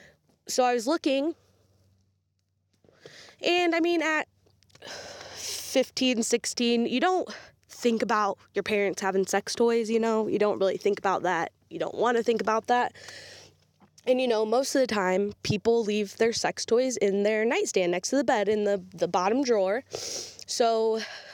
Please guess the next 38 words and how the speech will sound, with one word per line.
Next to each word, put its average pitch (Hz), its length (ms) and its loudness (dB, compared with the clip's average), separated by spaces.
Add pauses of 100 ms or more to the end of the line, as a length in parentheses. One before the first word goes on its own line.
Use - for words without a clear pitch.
me 220 340 2
and 294 80 0
my 320 120 0
friend 311 240 0
Sean 254 280 0
were, 233 120 2
like, 214 240 0 (220)
looking, 285 560 0
f-, - 240 -20 (240)
I, 226 60 2
I, 214 40 2 (120)
I 262 80 2
believe 359 440 2
we 311 100 -2
were 285 100 2
looking 240 260 -2
for 220 100 0
a 208 60 -2
pack 196 220 -2
of 185 60 -10
cigarettes - 480 -4
to 190 100 0
steal 180 280 0
from - 160 0
my 170 140 0
parents. - 560 -4
<laughs> - 40 -14 (1300)
And, 214 360 -2
uh, 156 300 -2 (760)
so - 160 2
I'm, 247 60 4
like, 285 180 0
looking 233 320 2
around 208 540 2
and 208 220 2
everything, 202 500 2
and 196 100 0
I 185 160 0